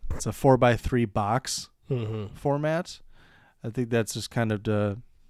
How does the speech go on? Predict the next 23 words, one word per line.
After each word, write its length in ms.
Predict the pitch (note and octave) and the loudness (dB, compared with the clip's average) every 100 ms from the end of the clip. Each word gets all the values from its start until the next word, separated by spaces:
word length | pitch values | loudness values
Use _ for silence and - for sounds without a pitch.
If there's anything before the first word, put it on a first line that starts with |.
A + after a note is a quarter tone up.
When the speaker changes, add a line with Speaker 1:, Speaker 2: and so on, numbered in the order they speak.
| - _ _ - | -20 _ _ -6
Speaker 1:
make 140 | A2+ | -4
it 80 | A2+ | -4
feel 340 | - B2+ A#2+ | 2 4 4
more 220 | A2+ A2+ A2+ | 2 2 2
like 460 | A2 G#2+ G2+ - - - - _ | 4 4 2 -4 -20 -20 -20 _
how 120 | G#2+ | -10
television 560 | - A#2+ A2+ A#2+ A2+ G#2 | 2 4 6 4 2 4
was 340 | G#2+ A2+ A#2 | 6 6 2
at 160 | C3+ A#2 | -2 -4
the 80 | B2+ | -4
time. 440 | C3 B2+ C3+ C#3+ - _ _ - - - | -2 0 0 -4 -12 _ _ -20 -20 -2
Speaker 2:
Well, 180 | C#3+ C#3 | 4 4
yeah, 520 | C#3 E3 D3 B2+ A#2 - - | 4 4 6 4 2 -4 -4
and 500 | G3 E3 D#3 C#3 C3+ D3+ _ - - - - - - | 4 4 4 -2 -8 -18 _ -20 -20 -20 -20 -20 -6
when 180 | E3 D#3+ | 2 4
they 120 | D#3+ | 4
do 200 | D3+ F3+ | 8 8
the 140 | D#3+ C#3+ | 10 6
real 320 | C#3 D#3 C#3+ | 8 8 8
interviews 400 | B2+ A#2+ B2 A#2 | 6 2 2 2
at 160 | A2 | 0
the 120 | A#2 A#2 | 0 0
end, 340 | A#2 A2 G#2 | 2 0 -4